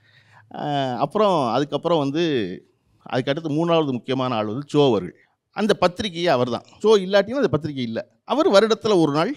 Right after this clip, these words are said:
வந்து சந்திப்பாரு எல்லாரையும், அவருடைய கருத்துக்களை பேசுவார். இப்படி ஒரு மூணு பத்திரிகை ஆசிரியர்களை பார்க்குறேன். அதற்கிடையில இதுல முக்கியமா என்னன்னா, இதுல இன்னொரு முக்கியமான விஷயம் இருக்கு. தமிழ்நாட்டு சூழல்ல ஆதிக்க சாதிகளை சேர்ந்தவர்கள் தான் பத்திரிகை ஆசிரியரா தாக்கு பிடிச்சிருக்காங்க,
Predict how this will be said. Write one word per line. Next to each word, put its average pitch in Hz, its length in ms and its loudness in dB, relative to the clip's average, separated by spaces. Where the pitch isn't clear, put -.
வந்து 170 220 -2
சந்திப்பாரு 147 480 -2
எல்லாரையும், 127 400 -2
அவருடைய 156 280 0
கருத்துக்களை 143 380 -4
பேசுவார். 107 360 -8
இப்படி 240 200 -4
ஒரு 185 140 4
மூணு 214 220 2
பத்திரிகை 165 380 -6
ஆசிரியர்களை 113 320 -8
பார்க்குறேன். 95 340 -8
அதற்கிடையில 214 680 -2
இதுல 170 180 2
முக்கியமா 196 500 0
என்னன்னா, 165 260 -2
இதுல 151 220 -4
இன்னொரு 214 200 4
முக்கியமான 180 380 -2
விஷயம் 156 180 -4
இருக்கு. 185 220 -8
தமிழ்நாட்டு 180 540 -2
சூழல்ல 160 400 0
ஆதிக்க 190 600 -2
சாதிகளை 156 440 0
சேர்ந்தவர்கள் 160 640 0
தான் 160 140 0
பத்திரிகை 147 440 -4
ஆசிரியரா 135 380 0
தாக்கு 131 260 0
பிடிச்சிருக்காங்க, 98 420 -8